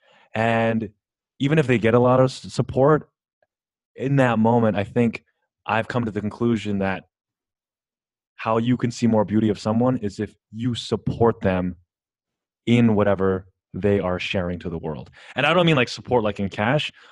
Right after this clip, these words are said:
but I mean support as in listening. Does that make sense? Because,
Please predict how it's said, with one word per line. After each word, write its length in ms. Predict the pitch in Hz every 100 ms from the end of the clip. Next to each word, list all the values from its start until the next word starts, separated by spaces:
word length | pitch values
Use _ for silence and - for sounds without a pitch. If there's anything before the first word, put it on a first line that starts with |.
| _
but 120 | 127
I 80 | 127
mean 480 | 127 139 139 135 117 _ _ _ _ _
support 460 | - 127 - 120 113
as 180 | 101
in 360 | 101 95 92 101 -
listening. 680 | 92 98 107 - 82 71 85 _ _ _ _ _ _
Does 80 | 104
that 140 | 135 185
make 120 | 180
sense? 300 | - 151 - - - -
Because, 320 | 143 147 120